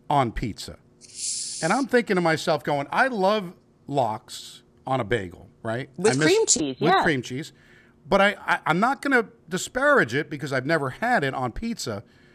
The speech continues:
Speaker 1: But is, you know, is salmon a good choice for pizza? Now, Kevin Bacon obviously can do whatever he wants, but people were getting, of course, people get up in arms over everything. But salmon on pizza, what are your thoughts?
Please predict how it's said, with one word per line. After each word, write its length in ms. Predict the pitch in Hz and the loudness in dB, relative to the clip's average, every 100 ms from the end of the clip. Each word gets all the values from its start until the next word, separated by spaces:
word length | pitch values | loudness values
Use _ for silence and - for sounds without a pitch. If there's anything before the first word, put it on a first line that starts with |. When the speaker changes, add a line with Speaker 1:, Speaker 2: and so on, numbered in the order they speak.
| _ _ - | _ _ 0
Speaker 1:
But 140 | 165 | 2
is, 300 | 185 202 - _ - - | 2 0 -6 _ -20 -4
you 140 | 180 | -2
know, 120 | 160 | -2
is 160 | 160 151 | -4 -6
salmon 640 | - 180 208 220 156 147 151 _ _ _ - | -4 -2 0 0 -2 -4 -10 _ _ _ -8
a 100 | 147 | -4
good 240 | 110 160 | 2 2
choice 440 | - 180 151 120 - | 2 0 2 2 -2
for 120 | 123 | -6
pizza? 340 | - 226 - | -2 -4 -2
Now, 220 | 127 131 - - _ | 2 2 0 -18 _
Kevin 300 | 214 202 160 | 2 2 4
Bacon 320 | 160 160 143 | 2 2 0
obviously 460 | 135 135 135 - 135 | 0 0 -2 -4 -4
can 120 | 127 | -2
do 100 | 135 | 0
whatever 280 | 127 123 120 | 2 2 2
he 80 | 117 | 2
wants, 480 | 190 180 143 - - _ _ _ - - | 6 4 2 -8 -18 _ _ _ -20 0
but 340 | 156 143 139 _ _ - | 4 4 2 _ _ -6
people 240 | 180 190 | -2 0
were 100 | 170 | 0
getting, 260 | 143 139 131 | 0 0 -2
of 100 | 113 | 0
course, 220 | 180 143 | 2 4
people 220 | 165 123 | 2 2
get 200 | 135 131 | 0 4
up 160 | 139 - | 2 4
in 80 | 127 | 2
arms 280 | 127 117 | 4 2
over 200 | 120 101 143 | 0 2 2
everything. 440 | 175 120 104 92 - _ - | 2 0 -4 -8 -12 _ -10
But 160 | 139 | -10
salmon 480 | - - 226 277 220 | -8 -6 -4 0 2
on 120 | 185 | 2
pizza, 320 | 151 175 165 143 | 2 -2 -2 0
what 120 | 135 | 0
are 40 | |
your 100 | 110 | -2
thoughts? 420 | - 73 _ - | -4 -12 _ -20